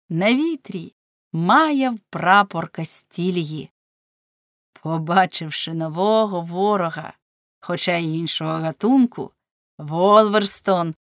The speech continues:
процідив крізь зуби круте слівце, більше схоже на стогін. «От нам і кінець», вигукнув він. «А я певен, що це тільки початок», — відповів йому Блад,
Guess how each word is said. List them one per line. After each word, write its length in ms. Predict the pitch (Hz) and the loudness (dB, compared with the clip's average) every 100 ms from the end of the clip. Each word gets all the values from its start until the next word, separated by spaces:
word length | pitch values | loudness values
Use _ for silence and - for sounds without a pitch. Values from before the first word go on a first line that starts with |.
| - | -8
процідив 580 | 180 185 - 180 190 190 | -2 -2 -2 2 2 2
крізь 280 | 185 180 | 0 0
зуби 400 | 160 185 196 185 | 2 4 4 2
круте 500 | 175 165 170 190 175 | -2 -4 -4 -2 -2
слівце, 600 | 185 165 170 - - 196 | -2 -6 -8 -8 0 0
більше 380 | 180 180 180 185 | 2 -2 -4 -6
схоже 400 | 160 - 185 170 | -8 -4 -4 -2
на 120 | 165 | -4
стогін. 760 | 160 - 180 185 180 175 180 147 _ _ _ _ _ _ _ _ - | -6 -6 0 2 2 0 -4 -8 _ _ _ _ _ _ _ _ -4
«От 400 | 127 185 185 190 | 0 2 0 0
нам 380 | 196 202 190 | 2 4 2
і 60 | 185 | 0
кінець», 920 | - 170 165 165 180 180 - - - - _ _ | -4 -4 -2 -2 -2 -4 -8 -8 -8 -12 _ _
вигукнув 640 | 165 151 170 151 - 170 165 | -12 -6 -4 -6 -6 -6 -4
він. 340 | 170 175 156 - _ _ _ _ _ | -4 -6 -10 -18 _ _ _ _ _
«А 120 | - 202 | 4 6
я 200 | 262 320 | 6 4
певен, 380 | 359 359 349 | 6 4 4
що 280 | 302 - 277 | -4 -2 -2
це 220 | 269 311 | 0 -2
тільки 340 | 294 311 294 285 | -2 -4 -2 -2
початок», — 640 | 285 277 285 269 165 - _ _ _ - | 0 2 4 2 -2 -12 _ _ _ -8
відповів 500 | 156 - 170 160 156 | -8 -4 -4 -4 -4
йому 260 | 156 160 | -2 -4
Блад, 380 | 160 165 220 269 | -2 4 6 4